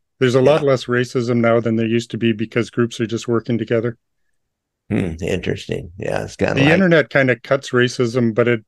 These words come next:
Speaker 1: makes better criminals too.
Speaker 2: Huh. A kind of a double-edged sword, I guess you would call that in a way. <laughs> It's kinda like the
Speaker 1: Yeah,
Speaker 2: old,
Speaker 1: yeah.
Speaker 2: uh... Frank Costello, Lucky Luciano days. "Hey, guys, let's just work together <laughs> and,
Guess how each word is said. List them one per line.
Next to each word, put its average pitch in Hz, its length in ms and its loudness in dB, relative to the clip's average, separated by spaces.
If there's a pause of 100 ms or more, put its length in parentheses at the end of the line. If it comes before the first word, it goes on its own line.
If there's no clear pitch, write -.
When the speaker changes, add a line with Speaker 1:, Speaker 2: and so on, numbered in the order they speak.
Speaker 1:
makes 120 220 -2
better 120 240 0
criminals 120 520 -2 (200)
too. 127 240 -4 (420)
Speaker 2:
Huh. 82 280 -4 (1000)
A - 80 -14
kind 101 180 -8
of 87 60 -4
a 90 80 -2
double-edged 101 580 2
sword, 113 340 2
I 98 100 2
guess 101 260 -4
you 110 100 -4
would 98 220 -4
call 120 260 0
that 110 220 2
in 107 140 -4
a 98 80 -6
way. 110 480 -2
<laughs> - 40 -10
It's - 760 -12
kinda 127 160 -2
like 127 220 0
the 135 100 4
Speaker 1:
Yeah, 135 120 4
Speaker 2:
old, 117 200 2
Speaker 1:
yeah. 143 80 6 (160)
Speaker 2:
uh... - 80 -6 (960)
Frank 120 280 -6
Costello, 117 640 2
Lucky 117 360 0
Luciano 117 680 2
days. 104 260 0
"Hey, 117 220 2
guys, 113 360 0
let's 127 200 -4
just 160 200 -2
work 135 260 0
together 123 580 0
<laughs> - 180 -12
and, - 0 -